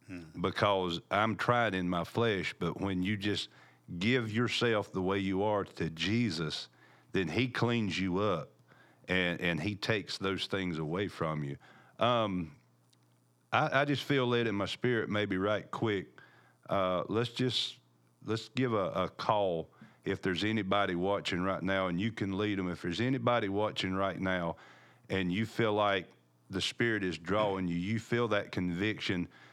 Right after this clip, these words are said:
Speaker 2: coming through this podcast, uh, that you need to accept Jesus as your Savior. I promise you it's the best <clears throat> decision you'll ever make in your life. Um, but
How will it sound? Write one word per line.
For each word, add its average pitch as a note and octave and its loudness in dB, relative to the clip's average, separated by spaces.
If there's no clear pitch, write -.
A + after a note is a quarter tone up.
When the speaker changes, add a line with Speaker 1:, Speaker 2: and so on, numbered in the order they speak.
Speaker 2:
coming G#2 0
through A2 0
this F#2 0
podcast, F#2 -2
uh, F#2+ 2
that F2+ -2
you B2 2
need A2+ 0
to F#2+ 2
accept F2 0
Jesus F2+ -2
as F2 -2
your F2 -2
Savior. F#2+ 0
I F2+ 0
promise B2 0
you F2+ -2
it's - -6
the F2+ -6
best A2 -2
<clears throat> F#2 -2
decision F2+ 0
you'll F#2 0
ever F2+ -2
make F2+ -2
in E2 -4
your E2+ -2
life. F2 0
Um, G2 0
but G2 -2